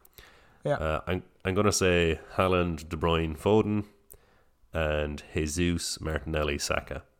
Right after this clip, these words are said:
Speaker 1: Okay. Uh, I would say Haaland, De Bruyne, Foden, but I go Martinelli, Jesus, and then I go Saliba instead, 'cause I think he's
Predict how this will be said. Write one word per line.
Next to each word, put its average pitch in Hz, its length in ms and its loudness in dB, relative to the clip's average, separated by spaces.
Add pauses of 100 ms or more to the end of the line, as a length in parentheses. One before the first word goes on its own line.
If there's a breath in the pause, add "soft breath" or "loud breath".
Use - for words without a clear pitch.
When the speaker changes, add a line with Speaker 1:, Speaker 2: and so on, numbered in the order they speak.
(1500)
Speaker 1:
Okay. 120 400 0 (560 loud breath)
Uh, 143 560 4
I 135 140 4
would 143 160 4
say 120 640 4 (480)
Haaland, 127 460 4
De 110 80 0
Bruyne, 113 640 2 (180)
Foden, 110 540 0
but 113 120 -2
I 110 140 4
go 113 240 0
Martinelli, 110 520 2
Jesus, 110 480 0
and 117 100 0
then 107 80 4
I 104 80 2
go 104 120 0
Saliba 104 540 0
instead, 101 460 -2
'cause 104 180 -4
I 101 60 -4
think 104 240 -2
he's 104 220 -4